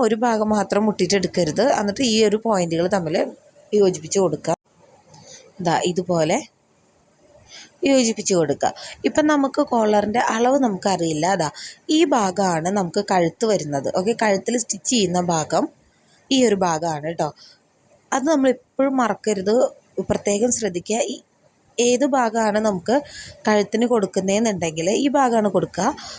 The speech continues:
ആ ഭാഗം തന്നെ നമ്മൾ മെഷർമെന്റ് എടുത്ത് നോക്കുക. അതായത് നമ്മൾ മൂന്നേകാല് കഴുത്ത് മാർക്ക് ചെയ്തില്ലായിരുന്നു, ആ ഭാഗത്ത് ആ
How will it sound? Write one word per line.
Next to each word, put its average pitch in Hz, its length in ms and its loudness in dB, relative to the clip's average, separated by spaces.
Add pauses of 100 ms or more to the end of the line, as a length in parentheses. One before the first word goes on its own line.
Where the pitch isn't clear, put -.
(220)
ആ - 20 4 (160)
ഭാഗം 190 280 0 (100)
തന്നെ 180 260 -2
നമ്മൾ 175 160 -2 (140)
മെഷർമെന്റ് 180 520 -2
എടുത്ത് 180 260 -4
നോക്കുക. 160 320 -2 (1120)
അതായത് 208 340 2
നമ്മൾ 220 160 0 (120)
മൂന്നേകാല് 202 560 0
കഴുത്ത് 240 340 0
മാർക്ക് 196 260 -2
ചെയ്തില്ലായിരുന്നു, 165 580 -2 (120)
ആ 262 40 0 (140)
ഭാഗത്ത് 156 420 -2 (240)
ആ - 20 0